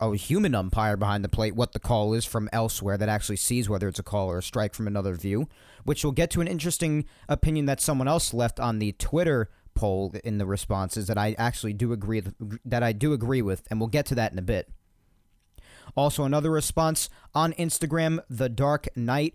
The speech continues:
oh two five. James on, on Twitter, that is, and he said no, because I feel like the human element is important. Umpires are people.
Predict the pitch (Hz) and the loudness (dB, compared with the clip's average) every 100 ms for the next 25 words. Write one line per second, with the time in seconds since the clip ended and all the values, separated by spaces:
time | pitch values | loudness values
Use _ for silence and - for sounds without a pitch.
0 | _ 127 120 - 120 104 156 175 190 185 | _ 0 0 0 -2 0 0 2 0 -2
1 | - _ _ _ _ _ 120 104 143 156 | -8 _ _ _ _ _ -4 0 2 2
2 | 160 127 - 110 101 117 113 117 110 - | 0 0 0 0 -2 -4 -2 0 0 2
3 | 147 156 151 143 143 147 139 117 151 151 | 2 4 4 2 2 0 0 0 0 0
4 | 143 107 113 127 135 151 131 117 117 - | 0 0 2 4 4 2 0 2 0 0
5 | 139 135 113 120 123 117 120 139 147 170 | -2 -2 -2 -2 -2 0 0 0 0 0
6 | 143 165 160 196 170 98 - _ _ _ | -2 0 2 2 2 -2 -4 _ _ _
7 | - - - 143 135 147 151 139 127 - | -20 -8 -2 0 2 4 2 2 0 0
8 | 170 - 98 | 0 0 -4